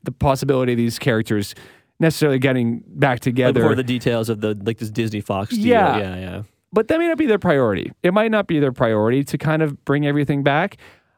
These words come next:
Speaker 1: I, for one, thought that the extra characters gave Deadpool more, or Ryan Reynolds in this case,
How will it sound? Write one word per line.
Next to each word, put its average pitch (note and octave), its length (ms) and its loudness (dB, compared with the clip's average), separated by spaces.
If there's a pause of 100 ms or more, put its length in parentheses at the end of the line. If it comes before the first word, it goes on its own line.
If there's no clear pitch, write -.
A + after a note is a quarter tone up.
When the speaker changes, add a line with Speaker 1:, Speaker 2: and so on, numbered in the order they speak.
(180)
Speaker 1:
I, F#3+ 360 2 (100)
for D#3 180 0
one, C3 460 2
thought A#2+ 460 0
that A2 240 -2
the A#2 200 -8
extra C3+ 380 -2
characters C3 720 0
gave C#3+ 720 0 (140)
Deadpool B2 800 -2
more, E3 640 2 (520)
or B2+ 80 2
Ryan B2+ 240 2
Reynolds A#2 240 2
in A#2 60 0
this G#2+ 80 -6
case, A#2 320 -2